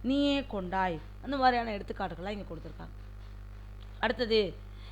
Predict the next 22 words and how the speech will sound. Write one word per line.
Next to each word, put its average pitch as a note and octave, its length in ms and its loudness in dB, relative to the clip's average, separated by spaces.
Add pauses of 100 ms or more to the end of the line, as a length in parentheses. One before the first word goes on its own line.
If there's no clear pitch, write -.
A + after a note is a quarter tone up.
(120)
ஏகார E4+ 540 12
ஈறு C4+ 320 2
வேற்றுமையில் D4 680 0
புணர்தல் B3 380 -2
குறித்து G#3+ 320 -4
எழுதுக F3+ 440 -2
அப்படின்னு F#3 220 -6
பார்க்குறப்போ, F3 540 -4 (680)
வேற்றுமை D#4+ 520 6
கண்ணும் B3 440 2
அதனோரற்றே. F#3 880 -2 (260)
ஏகார E4+ 440 12
இரு C#4 260 4
வேற்றுமை C4+ 440 4
பொருள் A#3+ 320 -2
புணர்ச்சி A3+ 340 -4
கண்ணும் F#3+ 460 -4 (480)
நம்ம C4+ 160 0
சொல்ற C#4 200 6
மாதிரி C#4 220 2
எகர C#4 300 6
ஈற்று D4+ 500 2